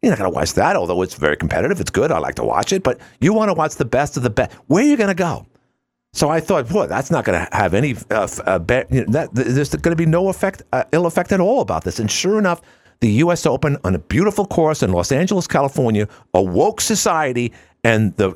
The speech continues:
attendance was way down. A great story. Uh, what's the guy's last name? Clark, I believe his name is. His mom just passed away. Great story. And, uh, McIlroy came in second. Always a bride, uh, always a bridesmaid, never a bride. In fact,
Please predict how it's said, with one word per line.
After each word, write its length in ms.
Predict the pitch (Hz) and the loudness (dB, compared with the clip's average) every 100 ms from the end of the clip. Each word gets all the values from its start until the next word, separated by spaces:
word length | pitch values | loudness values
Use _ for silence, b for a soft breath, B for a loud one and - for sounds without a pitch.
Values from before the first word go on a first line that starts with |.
| - | -2
attendance 600 | 104 - 143 170 165 - | -4 0 2 2 0 -2
was 220 | 92 87 - | -4 -4 -4
way 760 | 78 78 92 127 139 135 113 | -8 -2 2 2 2 0 -2
down. 480 | 85 76 73 65 62 _ b | -2 -2 -2 -4 -6 _ b
A 100 | 113 | -2
great 280 | 113 165 - | 0 -2 -2
story. 540 | - 214 226 180 165 - b b | -2 0 0 -2 -6 -12 b b
Uh, 380 | - 117 113 113 107 | -2 0 0 -2 -4
what's 160 | 143 - | -6 -4
the 80 | |
guy's 260 | 120 107 98 | 0 0 0
last 240 | 104 90 | 0 0
name? 160 | - 87 | 0 -2
Clark, 460 | - - 131 143 117 | -2 0 0 0 -2
I 80 | |
believe 240 | 87 90 85 | -2 -2 0
his 120 | 87 | 0
name 200 | 90 87 | 0 2
is. 140 | 85 | 0
His 140 | 92 82 | -2 0
mom 280 | 113 127 117 | 0 0 -2
just 200 | 110 - | -4 0
passed 320 | 113 110 - | 0 0 0
away. 440 | 98 95 95 95 b b b | 2 2 2 -2 b b b
Great 240 | 117 123 | 0 0
story. 540 | - 110 101 98 95 101 b b b b b - | 0 2 2 2 -2 -8 b b b b b 0
And, 340 | 95 95 87 | 2 4 2
uh, 120 | 90 | 0
McIlroy 560 | 95 113 123 127 113 107 | 2 0 2 2 2 0
came 240 | - 107 | -2 0
in 80 | 101 | 0
second. 540 | 92 120 110 110 101 98 | 0 0 0 2 0 0
Always 300 | - 110 120 | -2 0 0
a 40 | 104 | -2
bride, 480 | 92 107 107 104 - | 0 2 2 0 -2
uh, 160 | 95 90 | -2 0
always 220 | 110 139 | 0 0
a 40 | 123 | 0
bridesmaid, 580 | 117 113 113 110 110 | 2 2 0 0 0
never 240 | 98 107 107 | 0 0 0
a 40 | |
bride. 520 | 82 104 135 117 95 - b b b b | 0 0 0 0 -4 -6 b b b b
In 140 | 110 | 0
fact, 500 | - 156 147 127 - | 2 2 2 0 -6